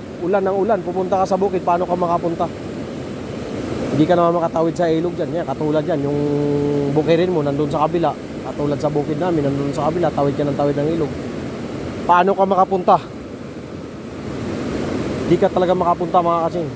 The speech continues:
kung ganun ang, ano, ganun lagi, ulan ng ulan, araw-araw, ulan, baha. Kaya gutom mga abutin mo, mga katsing, gutom mga abutin ng pamilya mo.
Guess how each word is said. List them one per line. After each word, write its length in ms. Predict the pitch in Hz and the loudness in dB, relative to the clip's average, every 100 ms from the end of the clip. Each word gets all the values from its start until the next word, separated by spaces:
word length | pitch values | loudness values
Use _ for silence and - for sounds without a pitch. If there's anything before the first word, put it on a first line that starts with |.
| 113 | -6
kung 160 | 156 156 | -4 0
ganun 240 | 160 170 | 0 0
ang, 160 | 160 165 160 156 | 0 0 0 0
ano, 80 | 156 - - - - - - - - | -2 -4 -8 -8 -8 -8 -8 -8 -2
ganun 260 | 151 165 160 | 2 4 6
lagi, 300 | 156 160 170 | 4 2 -2
ulan 240 | 156 160 156 | 0 2 2
ng 120 | 156 151 | 0 0
ulan, 160 | 165 151 | 0 0
araw-araw, 560 | 143 151 151 147 156 147 | 0 2 4 4 2 0
ulan, 240 | 135 151 151 127 117 | 0 0 0 -2 -4
baha. 320 | 131 151 160 - - - - - - - - - - - - - | -2 0 0 -2 -10 -10 -10 -10 -10 -8 -8 -10 -8 -8 -6 2
Kaya 80 | 160 | 2
gutom 380 | 156 190 208 196 | 6 6 6 6
mga 260 | 190 190 | 6 6
abutin 380 | 190 185 190 190 | 6 4 4 2
mo, 80 | 190 | 4
mga 240 | 185 185 | 4 2
katsing, 220 | 185 196 160 | 0 -2 -2
gutom 320 | 160 156 175 | -4 -2 0
mga 160 | 170 170 | 2 2
abutin 300 | 170 170 170 165 | 2 2 0 0
ng 80 | |
pamilya 400 | 160 170 165 165 | 2 2 2 2
mo. 80 | 170 | 0